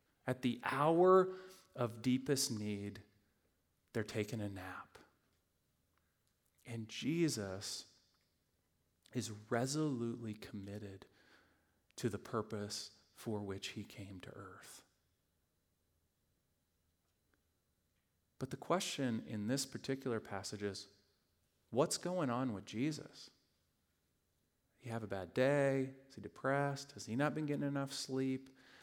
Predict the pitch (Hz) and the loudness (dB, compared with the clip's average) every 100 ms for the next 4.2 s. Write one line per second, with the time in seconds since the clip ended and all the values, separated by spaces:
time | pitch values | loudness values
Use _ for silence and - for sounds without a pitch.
0 | - 165 180 147 139 131 - - 196 226 | -2 2 4 6 4 4 2 10 12 12
1 | 196 196 - 151 123 104 123 156 185 - | 8 8 4 4 2 4 4 4 4 0
2 | 104 92 107 120 - - - _ _ _ | -2 -2 -4 -8 -16 -20 -20 _ _ _
3 | - 135 170 220 247 - 107 98 131 - | -6 2 6 10 10 8 4 2 2 2
4 | - - | 0 -4